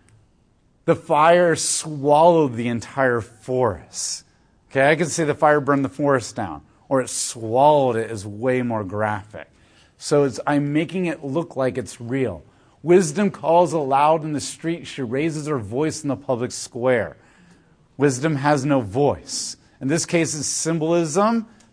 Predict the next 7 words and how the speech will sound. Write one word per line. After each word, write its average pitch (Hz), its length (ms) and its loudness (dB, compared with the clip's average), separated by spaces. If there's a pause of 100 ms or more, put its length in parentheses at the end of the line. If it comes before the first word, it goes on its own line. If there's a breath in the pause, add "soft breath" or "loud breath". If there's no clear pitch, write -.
because 143 320 0
of 104 220 -6
she, 190 640 -4 (480 soft breath)
and 175 200 2
it's 147 180 -4 (100)
also 151 400 4
personification 120 1120 -4